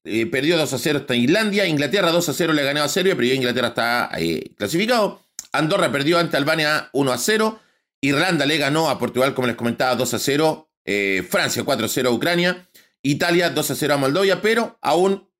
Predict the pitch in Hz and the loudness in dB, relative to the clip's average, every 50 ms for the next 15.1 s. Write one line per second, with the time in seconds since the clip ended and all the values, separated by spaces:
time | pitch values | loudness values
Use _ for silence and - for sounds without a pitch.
0 | _ - 107 120 123 123 120 120 120 120 - 156 147 151 143 131 139 151 147 - | _ -4 -2 0 2 2 2 0 0 0 0 0 0 2 2 2 0 0 -2 -2
1 | - 110 131 131 123 131 - 151 104 95 - 92 82 - _ _ _ _ _ - | -4 -4 -2 0 0 0 0 -2 -4 -4 -4 -6 -6 -8 _ _ _ _ _ -20
2 | - - _ - 123 143 135 151 151 151 180 185 233 214 - 190 180 170 - - | -20 -12 _ -2 -2 0 0 0 0 0 0 0 0 0 0 0 0 0 0 0
3 | 214 220 - - 190 190 - 160 170 175 190 220 214 220 214 208 196 190 190 214 | 0 0 0 0 -2 -2 -2 -2 -2 -2 0 0 0 0 0 2 2 2 2 0
4 | 220 208 196 196 214 220 208 214 190 180 202 190 - 226 196 117 - - - _ | 0 0 0 0 0 0 0 -2 -2 -2 -2 -2 0 0 0 0 -2 -4 -12 _
5 | _ _ _ _ _ _ - - - 226 247 240 240 220 208 - 220 214 214 170 | _ _ _ _ _ _ -6 -2 0 0 2 2 2 0 0 0 0 0 0 0
6 | 127 - - 90 80 - - 165 175 151 147 147 123 98 - 92 85 85 127 147 | -2 -2 -4 -6 -6 -2 0 0 2 2 2 0 0 -2 -4 -4 -2 0 0 0
7 | 151 - 226 180 208 214 214 226 190 127 107 - - _ _ _ _ _ _ - | 0 0 -2 0 0 0 0 0 0 0 -2 -4 -8 _ _ _ _ _ _ -4
8 | 123 165 214 196 - 202 196 190 180 131 123 113 113 110 117 139 170 185 - - | -2 -2 0 0 0 0 0 0 0 0 0 0 0 2 2 2 0 0 -2 -2
9 | 95 90 - - 110 120 131 - 196 208 226 196 127 104 92 - - 147 151 147 | -4 -6 -4 -2 -2 -2 0 0 0 0 2 2 0 -2 -4 -4 -4 -2 -2 0
10 | - 226 240 240 240 240 233 185 - 120 113 151 202 196 214 208 196 196 190 - | 2 2 2 2 2 2 0 0 0 0 0 0 0 0 0 -2 0 0 0 0
11 | 202 196 202 220 190 135 120 - - - 214 202 139 107 - - - - 226 240 | 0 -2 0 2 2 2 2 2 2 2 2 2 2 0 -2 -4 -4 -4 -2 -2
12 | 233 - 202 202 185 - 196 165 131 104 87 - - _ - - 127 165 208 214 | 0 0 0 0 0 0 0 2 2 0 -2 -4 -8 _ -12 -6 -2 -2 0 0
13 | 208 208 - 202 175 127 101 - - _ _ _ _ _ _ - 202 208 220 220 | 0 0 0 2 2 2 0 -2 -6 _ _ _ _ _ _ -2 0 0 2 2
14 | 202 180 147 120 107 107 - - - 202 226 208 208 196 190 185 139 113 101 87 | 2 2 2 2 0 -2 -2 0 0 2 4 4 6 6 6 4 4 2 0 -2
15 | - - | -6 -10